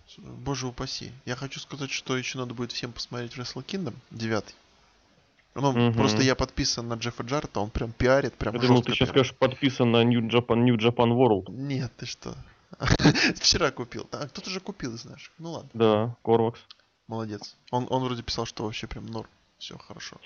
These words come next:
Speaker 2: Ну да, но там всё по-японски. И опять же, я не знаю,
Speaker 1: Да.
Speaker 2: им-, я не заинтересован в том, чтобы смотреть японские бои семидесятых, восьмидесятых, девяностых, вот честно. <laughs>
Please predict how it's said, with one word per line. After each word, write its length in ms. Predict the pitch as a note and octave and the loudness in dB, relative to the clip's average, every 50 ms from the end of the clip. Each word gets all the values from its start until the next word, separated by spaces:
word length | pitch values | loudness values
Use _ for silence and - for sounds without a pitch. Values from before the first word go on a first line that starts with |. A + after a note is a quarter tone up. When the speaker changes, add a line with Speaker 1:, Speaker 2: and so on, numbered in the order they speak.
| - - _ _ _ _ - | -20 -20 _ _ _ _ 4
Speaker 2:
Ну 480 | C#3 C#3+ D#3 E3+ F#3 F#3+ F#3+ G3 F#3+ F#3 | 6 8 10 10 10 10 10 8 8 6
да, 560 | F3+ E3+ E3 D#3+ F3 F#3 G3+ A3 A3+ G3+ D#3+ | 4 0 2 4 8 8 10 10 10 8 8
но 160 | C3+ C3 B2+ | 6 6 4
там 200 | B2+ - D3 C#3 | 4 4 2 2
всё 180 | C3+ - - D3 | 2 -2 -2 -2
по-японски. 720 | - C#3+ C3 C3 B2+ C3 - C#3+ D3 D3 D3 - - - A2+ | 2 2 2 2 0 0 2 4 4 4 2 -2 -8 -4 -4
И 340 | G#2+ G#2 G#2+ A2+ B2 B2 B2+ | -2 -2 0 2 4 4 4
опять 280 | C3 B2+ C3+ C3 A2+ | 6 6 6 6 6
же, 120 | - G#2+ B2 | 4 4 4
я 100 | D3 E3 | 6 6
не 60 | F3+ | 8
знаю, 160 | G3+ F#3 B2 | 6 6 4
Speaker 1:
Да. 260 | B2 E3+ F3 E3 C#3+ - | 2 -2 -6 -8 -8 -10
Speaker 2:
им-, 280 | A#2+ A2+ A#2+ C#3 C#3 | -6 0 4 6 6
я 260 | C3+ A#2+ C3 E3+ F#3 G#3 | 6 6 8 6 8 8
не 200 | G#3+ G3+ G#3 G3 | 6 6 4 4
заинтересован 720 | F#3 G3+ G3+ F#3 - - F#3+ F#3+ - - G3 F3+ D#3+ C3 | 6 4 4 4 2 -2 -4 -2 4 6 8 8 8 6
в 60 | - | 6
том, 160 | - D3 C#3+ | 4 4 4
чтобы 180 | - - B2+ - | 4 2 -2 0
смотреть 300 | - C3+ C3+ B2+ B2+ - | 2 0 0 0 0 -8
японские 460 | - - C3+ C3+ B2+ B2+ - - B2+ | -4 2 2 2 2 2 0 -2 2
бои 180 | G#2+ B2+ C#3 C#3 | 4 4 4 4
семидесятых, 640 | C#3 - A#2+ A#2 A2+ A2+ - C#3 C#3 C#3 C#3 - - | 2 2 2 2 2 2 4 4 4 4 4 -2 -10
восьмидесятых, 680 | A#2 A#2+ - A#2+ A2 A2 A2+ C3 B2+ A#2+ - A#2+ G#2 | -10 -8 -4 -4 -4 -2 2 2 2 4 2 -2 -4
девяностых, 540 | G#2 G2+ G#2 A2 A2+ A#2+ B2+ B2+ _ - A#2+ | -4 -4 -2 0 2 2 2 0 _ -12 -8
вот 160 | A2+ G#2+ - | -8 -8 -6
честно. 440 | - - - A#2+ A2 - - - - | -4 2 4 4 4 2 0 -12 -8
<laughs> 340 | - - D#3+ C#3 B2+ - - | -2 2 2 2 2 2 -8